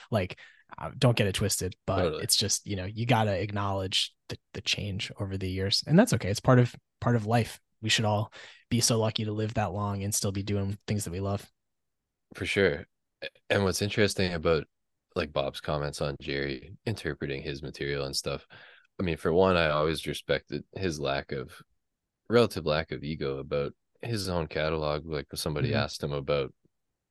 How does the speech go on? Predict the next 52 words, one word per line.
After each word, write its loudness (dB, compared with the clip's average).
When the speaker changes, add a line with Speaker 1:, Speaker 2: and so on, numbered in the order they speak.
Speaker 2:
uh, 0
Hendrix's -4
version -2
of -6
Watchtower, -2
kind -2
of 0
assuming -4
that -8
he -4
would -6
disparage -4
it, -10
and -14
he -12
was -14
like, -14
"Oh, -4
I -6
love -6
it! -8
Like, -12
that's -8
how -2
I -2
would -2
have -6
done -2
it -4
if -8
I -2
could -8
play -6
like -6
that." -4
Speaker 1:
Yeah. 2
There's 6
a, 12
there's 10
a 4
great 6
comment 8
that 6
he 8
has 6
too 6
about, 2
um, 0
shit, 2
who 2
was 2
it? -4